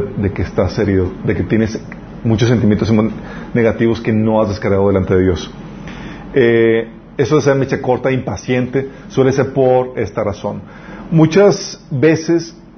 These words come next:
como les comento, es imperceptible cuando llegas a esta situación porque se, se, llegas a este tipo de, de explosión porque fue poco a poquito, irritaciones pequeñas que pasaste. Ah, sí, esto y lo otro. Y no las descargaste con Dios, no las sanaste.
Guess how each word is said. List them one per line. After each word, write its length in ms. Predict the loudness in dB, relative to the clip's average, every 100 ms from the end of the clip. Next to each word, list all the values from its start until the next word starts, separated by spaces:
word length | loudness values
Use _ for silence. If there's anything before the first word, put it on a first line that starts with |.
| -20 -20 -18 -12
como 160 | 0 2
les 100 | 2
comento, 300 | 2 2 4
es 160 | 4 2
imperceptible 880 | -2 2 0 0 -6 -2 0 0 0
cuando 200 | 0 2
llegas 360 | 4 2 0 -2
a 120 | -2
esta 120 | -2
situación 360 | -2 -2 0 0
porque 220 | 0 -2
se, 200 | 0 -2 -2 -14 -20 -20 -20 -20 -18 -2
se, 140 | -2 -2 -10 -12 -6 0
llegas 280 | 2 2 0
a 40 |
este 200 | -2 -2
tipo 280 | -2 0 2
de, 180 | 2 2
de 120 | -2
explosión 420 | -2 -4 -2 -4 -4 -6
porque 280 | 0 0 -2 -10 -2
fue 160 | -2 2
poco 240 | -2 -2
a 40 | -4
poquito, 380 | -4 -4 -4 -8 -4
irritaciones 460 | 0 0 2 2 2
pequeñas 520 | 0 0 0 0 -6 -16 -16 -16 -6
que 80 | -2
pasaste. 420 | -2 -2 -4 -6 -12 -18 -18 -16 -4
Ah, 160 | -2
sí, 200 | 0 0
esto 200 | -2 0
y 40 | -2
lo 40 |
otro. 100 | -2 -8 -14 -4
Y 40 | 2
no 120 | 4
las 100 | 4
descargaste 460 | 2 0 0 -2 -2
con 160 | 0
Dios, 160 | 2 2
no 80 | 2
las 80 | 2
sanaste. 280 | 2 0